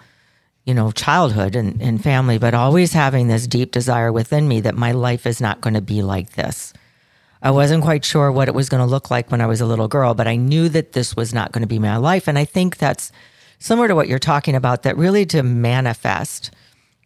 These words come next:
or to co-create or to have the life that you really desire, you have to know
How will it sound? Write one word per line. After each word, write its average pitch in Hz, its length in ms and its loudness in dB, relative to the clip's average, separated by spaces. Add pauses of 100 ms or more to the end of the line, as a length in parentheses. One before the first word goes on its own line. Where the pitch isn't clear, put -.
or 143 140 2
to - 160 -2
co-create 135 1120 -2 (240)
or 139 360 -4
to 131 200 -2
have 175 460 0
the 113 120 -2
life 107 300 -4
that - 140 -6
you 117 160 -4
really 101 300 -4
desire, 107 520 -4
you 135 120 0
have 139 200 -2
to - 80 -4
know 135 320 0